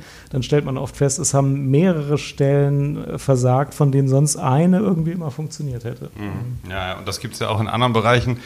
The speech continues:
Speaker 2: Und, ähm, ich hab das jetzt gerade, wenn man mich heute jetzt sowieso gefragt hätte, ob ich heute Abend, ähm,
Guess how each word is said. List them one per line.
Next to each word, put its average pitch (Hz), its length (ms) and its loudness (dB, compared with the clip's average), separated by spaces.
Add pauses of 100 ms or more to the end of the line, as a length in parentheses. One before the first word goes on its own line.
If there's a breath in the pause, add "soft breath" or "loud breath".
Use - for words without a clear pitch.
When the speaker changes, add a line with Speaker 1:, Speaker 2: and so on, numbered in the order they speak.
(300 loud breath)
Speaker 2:
Und, 104 300 -4
ähm, 98 360 2
ich - 160 -4
hab - 160 -2
das 101 200 -4
jetzt - 120 -10
gerade, 104 300 2 (380)
wenn 110 100 4
man 120 100 4
mich 117 140 4
heute 135 160 4
jetzt 117 120 2
sowieso 120 220 -4
gefragt 120 400 -4
hätte, 117 220 -2
ob 69 160 -6
ich 110 160 -10
heute 113 260 0
Abend, 110 320 -6 (400 loud breath)
ähm, 104 320 0